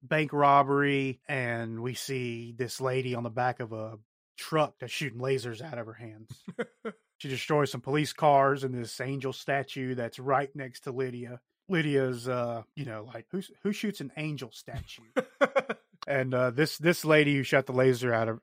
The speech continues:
Speaker 1: lasers out of her hands is a big part of the movie as well.
Speaker 2: Oh, yeah. Um, so we see that crime is very rampant in the city, and the cops are really powerless against all these miscreants. Lydia goes to her diner, her favorite diner,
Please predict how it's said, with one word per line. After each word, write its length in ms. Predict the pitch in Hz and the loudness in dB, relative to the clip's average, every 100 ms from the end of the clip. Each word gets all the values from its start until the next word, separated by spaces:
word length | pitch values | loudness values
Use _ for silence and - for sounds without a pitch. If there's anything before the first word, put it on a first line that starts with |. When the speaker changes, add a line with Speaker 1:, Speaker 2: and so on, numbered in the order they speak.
| _ | _
Speaker 1:
lasers 340 | 156 147 123 117 | 2 4 2 0
out 160 | 120 | 0
of 80 | 117 | 0
her 100 | 120 | -2
hands 380 | 110 117 113 110 | -4 -4 -4 -6
is 240 | 113 107 | -10 -10
a 120 | 117 110 | -12 -8
big 200 | 120 113 | -8 -6
part 200 | 120 107 | -4 -6
of 40 | |
the 60 | 107 | -6
movie 260 | 110 107 110 | -10 -10 -14
as 100 | - | -18
well. 220 | 113 110 _ _ - - | -20 -20 _ _ -20 -10
Speaker 2:
Oh, 100 | 123 | -6
yeah. 280 | 107 98 92 - _ _ | -6 -6 -8 -12 _ _
Um, 460 | 131 127 127 123 120 | 0 2 4 2 -2
so 120 | - | 2
we 100 | 175 | 2
see 120 | - 262 | 2 2
that 220 | 175 - | 2 0
crime 380 | - 165 156 147 | -4 0 2 2
is 100 | 113 | 4
very 260 | 139 135 | 4 4
rampant 440 | 117 123 127 135 123 | 2 -2 -2 -2 -2
in 80 | |
the 100 | 110 | -4
city, 560 | 98 - 113 107 98 95 _ _ _ _ - | -8 -6 -6 -4 -8 -12 _ _ _ _ -12
and 240 | 117 113 | -8 -8
the 60 | 110 | -6
cops 380 | - 123 110 - | -2 0 -2 -6
are 80 | 107 | -6
really 240 | 110 107 | -4 -6
powerless 640 | - - 113 110 107 107 - | -8 -6 -4 -2 -4 -6 -8
against 460 | 101 110 113 101 | -8 -8 -8 -10
all 160 | - 104 | -12 -10
these 260 | 104 98 | -10 -10
miscreants. 960 | 104 117 - - 104 101 95 92 - _ _ _ _ - | -8 -8 -8 -12 -12 -10 -12 -16 -20 _ _ _ _ -10
Lydia 420 | 113 139 139 127 | -2 2 2 2
goes 320 | 127 127 117 | 0 0 -2
to 100 | 120 | -6
her 160 | 113 117 | -4 -4
diner, 540 | 117 120 120 117 113 | -2 -2 -2 -4 -6
her 60 | 113 | -8
favorite 320 | 120 120 113 | -6 -6 -4
diner, 640 | 113 113 113 110 107 104 | -4 -4 -4 -4 -4 -6